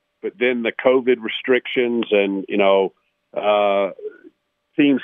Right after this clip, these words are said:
coming from different states, and, you know, it, um, you know, clearly our team wants to play. You know, when we go to play, uh, in Boise next Wednesday, uh, that will be only our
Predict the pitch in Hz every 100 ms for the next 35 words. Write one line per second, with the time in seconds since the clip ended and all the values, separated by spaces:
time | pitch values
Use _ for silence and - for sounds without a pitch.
0 | - 143 135 123 127 110 131 127 123 -
1 | - 127 135 135 _ 135 110 107 95 -
2 | - - _ - 110 107 107 123 - -
3 | 95 - - 104 107 104 98 92 82 _
4 | _ _ - 113 - 151 160 165 147 135
5 | 123 147 143 143 135 - - - 123 131
6 | 147 - 110 113 113 113 123 123 127 117
7 | - 127 127 127 120 - _ _ _ 113
8 | 117 113 107 117 107 117 135 135 120 120
9 | - 107 123 143 123 - 104 101 98 _
10 | _ _ _ - 98 95 120 139 131 113
11 | 131 123 120 135 131 127 113